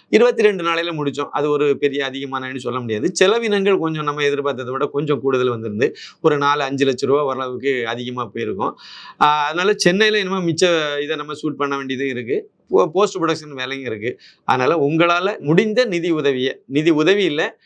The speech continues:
நிதி பங்களிப்பு, இன்வெஸ்ட்மெண்ட்டை நீங்க பண்ணணுங்கிறது என்னுடைய கோரிக்கை. உங்களுக்கு அஞ்சு லட்ச ரூபா பண்ண முடியும்னா அஞ்சு லட்ச ரூபா பண்ணுங்க, பத்து லட்ச ரூபா பண்ண முடியும்னா பத்து லட்ச ரூபா பண்ண முடியும்னா அதை கூட நீங்க பண்ணணும். தாராளமாக நீங்க இதுல நிதி உதவி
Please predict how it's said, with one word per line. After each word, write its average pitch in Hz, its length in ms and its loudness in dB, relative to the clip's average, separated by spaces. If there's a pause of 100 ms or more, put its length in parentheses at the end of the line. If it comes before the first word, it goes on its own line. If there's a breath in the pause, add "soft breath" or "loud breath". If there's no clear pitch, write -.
(120)
நிதி 190 260 0
பங்களிப்பு, 165 680 0 (200)
இன்வெஸ்ட்மெண்ட்டை 156 560 0
நீங்க 139 200 -2
பண்ணணுங்கிறது 120 600 -2
என்னுடைய 110 520 2
கோரிக்கை. 123 440 2 (280 loud breath)
உங்களுக்கு 127 600 2
அஞ்சு 127 220 -2
லட்ச 127 100 -4
ரூபா 123 300 -2
பண்ண 120 100 -6
முடியும்னா 117 180 -8
அஞ்சு 127 260 -4
லட்ச 113 120 -6
ரூபா 117 160 -2
பண்ணுங்க, 117 320 -6
பத்து 113 240 -2
லட்ச 113 140 -2
ரூபா 110 140 0
பண்ண 107 200 -4
முடியும்னா 107 260 -6
பத்து 113 220 -6
லட்ச 107 180 0
ரூபா 113 160 0
பண்ண 104 360 -6 (2250 loud breath)
முடியும்னா 117 200 -12
அதை 123 240 -2
கூட 107 180 -6
நீங்க 110 320 -8
பண்ணணும். 107 420 -2
தாராளமாக 117 580 0
நீங்க 117 240 -4
இதுல 107 200 0
நிதி 123 200 0
உதவி 120 380 0